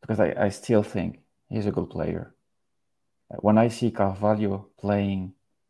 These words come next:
as an eight, I, I'm, I'm not hating Carvalho. He's a decent player, good guy, but we do have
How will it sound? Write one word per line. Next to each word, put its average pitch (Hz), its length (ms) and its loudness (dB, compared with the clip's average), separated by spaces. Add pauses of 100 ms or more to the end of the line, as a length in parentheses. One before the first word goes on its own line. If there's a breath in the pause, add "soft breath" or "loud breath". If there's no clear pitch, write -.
(280)
as 95 140 -2
an 90 160 -4
eight, 92 240 -4 (640)
I, - 140 -6
I'm, 110 160 0
I'm 113 160 4
not 156 280 -2
hating 101 360 0
Carvalho. 110 580 -4 (760)
He's 104 140 0
a 98 40 0
decent 98 340 -2
player, 113 300 0
good 98 200 -2
guy, 104 320 2 (800)
but - 300 -6 (960)
we 104 120 2
do 113 220 4
have 98 380 2